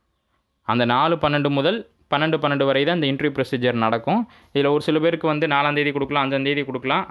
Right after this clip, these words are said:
அது மட்டும் இல்லாம மார்னிங் பேஜ் வரும், ஆஃப்டர்நூன் பேஜ் வரும், ஈவினிங் பேஜ் வரும். இது நம்பர்,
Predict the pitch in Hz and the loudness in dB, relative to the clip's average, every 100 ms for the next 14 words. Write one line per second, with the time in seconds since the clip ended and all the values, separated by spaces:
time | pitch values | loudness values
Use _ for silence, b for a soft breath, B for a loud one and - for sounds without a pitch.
0 | 120 151 165 160 139 131 139 196 - b | -2 0 0 0 0 0 0 -2 -4 b
1 | b b _ _ 240 269 _ _ - 127 | b b _ _ -20 -20 _ _ -12 -2
2 | 135 151 165 151 151 135 135 139 147 - | 0 2 2 0 0 2 2 2 -2 -6
3 | - - - 139 156 180 160 147 147 139 | -16 -8 0 0 0 0 0 0 0 0
4 | 135 131 139 127 147 180 175 147 143 123 | 2 2 0 -2 0 0 0 0 0 2
5 | 107 92 - _ _ 135 131 120 143 165 | 0 -2 -8 _ _ -2 0 0 2 2